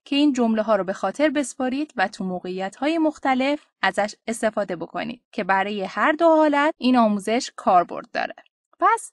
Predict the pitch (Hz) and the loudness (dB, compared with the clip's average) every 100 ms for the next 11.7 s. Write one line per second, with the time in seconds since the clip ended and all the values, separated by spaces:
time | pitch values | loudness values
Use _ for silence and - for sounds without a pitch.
0 | _ - 403 403 359 294 - 277 254 330 | _ 2 2 2 -2 -4 -2 -2 4 4
1 | 349 269 247 202 220 269 294 247 240 254 | 4 0 -2 -2 0 0 0 0 0 2
2 | 240 240 247 311 330 311 302 - 214 262 | 2 2 2 0 0 0 -4 -4 -2 0
3 | 254 180 180 196 208 208 196 277 359 349 | 0 -2 -4 -6 -6 -4 -2 -2 -2 0
4 | 330 302 262 269 254 - 254 240 196 175 | 2 2 0 -2 -4 -4 -4 0 0 -2
5 | 175 - 180 - 190 196 226 _ - 311 | -4 -8 -12 -12 -10 -10 -12 _ 4 6
6 | 330 392 - - 277 214 - _ _ _ | 6 2 -4 -8 -4 -2 -4 _ _ _
7 | - 262 - 226 233 269 294 - - 294 | -2 -2 2 2 2 0 -4 -6 -2 2
8 | 196 - 180 180 170 - - _ _ _ | 2 0 -8 -8 -8 -10 -16 _ _ _
9 | _ 285 359 370 349 339 339 320 311 302 | _ 4 6 6 4 2 -4 -4 0 0
10 | 294 - 285 277 269 254 247 247 240 247 | 0 -2 -2 0 2 2 0 -2 0 0
11 | 240 233 220 233 226 233 | 2 0 -2 -2 -2 -2